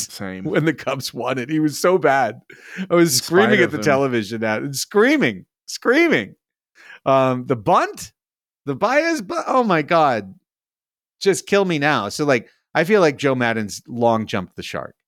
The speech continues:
Speaker 2: Bob Melvin was the guy I wanted for the veteran managerial archetype. Beyond that,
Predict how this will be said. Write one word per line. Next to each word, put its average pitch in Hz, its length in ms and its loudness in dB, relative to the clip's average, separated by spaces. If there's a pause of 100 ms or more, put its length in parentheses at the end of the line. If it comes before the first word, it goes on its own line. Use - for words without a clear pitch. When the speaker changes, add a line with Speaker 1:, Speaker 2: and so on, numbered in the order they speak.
(460)
Speaker 2:
Bob 208 240 2
Melvin 151 440 2
was 107 160 -4
the 117 80 -4
guy 113 280 0
I 110 40 0
wanted 98 420 -4
for 127 100 -4
the 104 140 -4
veteran 104 640 -4
managerial 104 840 -4
archetype. 90 600 -6 (500)
Beyond 156 380 2
that, 160 320 2